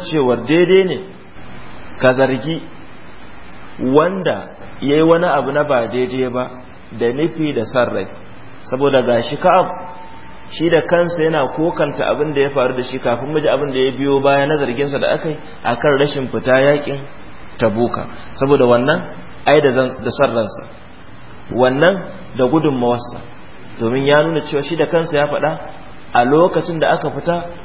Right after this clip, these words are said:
zuciyar ta fi karkata ga a shaƙata a inuwa, a je a ci kayan marmarin da ya nuna. An fahimta ko? So da haka, to, in ka zargi wanda yi wani abu na ba daidai ba,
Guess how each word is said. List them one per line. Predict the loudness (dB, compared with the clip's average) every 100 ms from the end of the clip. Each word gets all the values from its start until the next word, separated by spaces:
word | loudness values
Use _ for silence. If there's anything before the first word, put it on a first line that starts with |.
| -14 -6
zuciyar | 0 0 0 -2 2 2 2 -8 -14 -14 -2
ta | 4 4 4
fi | 0 -2
karkata | -2 -2 -2 0 4 2
ga | 2 0 -2 -12 -16 -16 -16 -16 -16 -6
a | -6
shaƙata | 2 2 4 0 2 2
a | 2 -2 -4
inuwa, | 0 2 2 2 -8 -14 -16 -16 -12 -4
a | -4
je | 2 2
a | 2
ci | -4 -2
kayan | 2 4
marmarin | 2 2 0 0 -2
da |
ya | -2
nuna. | -2 -6 -10 -12 -14 -14 -14 -14 -14 -14 -14 -2
An | 0
fahimta | 4 2 4 0 0
ko? | -6 -8 -12 -12 -4
So | 4
da | 4
haka, | 4 -2
to, | -2
in | 0 2
ka | 4
zargi | 4 2 0 2
wanda | 2 2 2 -2
yi | -2 -2
wani | 2 2 2
abu | 0 0
na | 0
ba | 0 0
daidai | -2 -2 -2
ba, | -2 -2